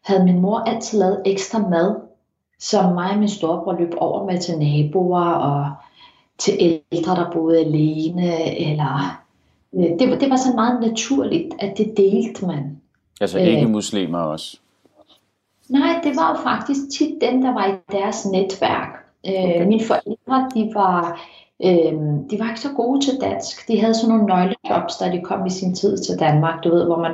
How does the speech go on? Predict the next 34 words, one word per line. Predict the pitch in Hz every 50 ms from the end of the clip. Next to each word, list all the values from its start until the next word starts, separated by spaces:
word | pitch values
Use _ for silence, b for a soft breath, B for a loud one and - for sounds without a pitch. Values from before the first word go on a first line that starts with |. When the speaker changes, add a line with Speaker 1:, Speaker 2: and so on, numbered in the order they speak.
| - - - -
Speaker 1:
får | - 202
en | 180 180
nøgle, | 165 156 156 156 160 180 208 - B B B B B B B B B B _
og | 180 180
så | - 208
skal | 202 - 196 185
man | 185 180
gøre | 180 175 175 175 175
rent, | 180 185 180 180 -
når | 165 165 165 165 160 151 147 -
danskerne | 175 170 175 170 - - 190 - - _ _ _ _ _
er | - 170
gået, | 156 151 156 151 175 214
ikke? | 262 277 - B B B B B B B B B _ _
Og | - 190 214 - 175 170 - _
skal | _ 185 180
være | 175 170 170 170 -
færdige, | 175 170 165 165 175
inden | 175 180 175
danskerne | 165 151 151 151 - - 175 170 170 -
kommer. | - 160 151 151 156
Og | 170
det | 185 185
betyder | 208 208 - - 277 -
jo | 226
så, | - - 226
at, | 214 220 - - - -
altså, | - 196 - 196
sproget | 190 - - - 247 254 - 254 240 180
haltede | 196 185 185 196 190 - 254 - -
jo | 208 190 180
rigtig | 170 175 170 - 202
meget. | 190 170 156 151 151 147 B B B B B B B B B B B -
Men, | 214 220 208 202